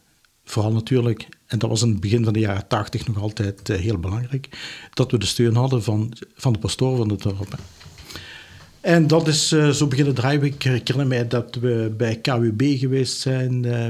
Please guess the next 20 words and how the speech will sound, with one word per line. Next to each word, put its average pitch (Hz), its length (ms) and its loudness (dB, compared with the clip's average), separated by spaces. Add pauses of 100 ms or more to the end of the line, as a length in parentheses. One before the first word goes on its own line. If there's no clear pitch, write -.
bij 110 260 -2 (200)
K - 80 -4
A 123 360 -4
V 127 240 0
denk 117 300 0
ik - 180 -8
ook, 131 320 0
eh, 113 140 0 (520)
bij 131 200 2
een 131 100 2
aantal 131 280 0
van 120 240 0
die, 117 360 0
eh, 110 240 -2
eh, 110 880 -8
organisaties 110 800 0
uit, 113 160 -8
uit 120 160 -4
de 104 60 -4
middengroep. 101 560 -6